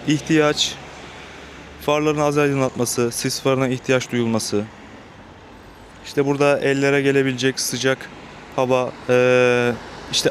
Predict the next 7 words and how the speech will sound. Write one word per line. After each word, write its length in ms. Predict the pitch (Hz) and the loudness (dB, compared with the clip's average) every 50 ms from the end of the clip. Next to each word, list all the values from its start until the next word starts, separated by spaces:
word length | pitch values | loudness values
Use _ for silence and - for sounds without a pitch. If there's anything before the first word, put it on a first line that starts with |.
| - | 0
arı 180 | 135 131 139 151 | 2 2 2 2
gelebilir, 640 | 151 151 151 147 143 131 131 123 127 123 - - - - - - - - - - - - - - - - - - - - - - - - - - | 4 4 4 4 4 4 4 4 2 2 2 0 -4 -6 -12 -14 -14 -12 -10 -10 -8 -8 -8 -8 -8 -6 -6 -6 -6 -6 -6 -6 -6 -6 -2 0
ceketten 520 | 131 147 143 - 147 139 - - 147 143 | 0 0 2 2 0 2 2 0 0 0
içeri 340 | 143 131 - 151 147 143 139 | 0 0 2 4 4 4 4
girebilir 520 | 135 135 135 131 120 117 113 113 113 - - - - - - - - - - - - | 4 4 4 4 4 4 4 2 2 0 -8 -16 -18 -18 -18 -18 -18 -18 -10 -2 2
veya 240 | 135 139 147 151 151 | 2 4 4 4 2
soğuklarda 840 | - - 156 143 143 139 - 143 143 139 139 135 139 143 139 139 139 | 2 4 4 6 4 4 4 4 4 4 4 4 4 4 4 4 0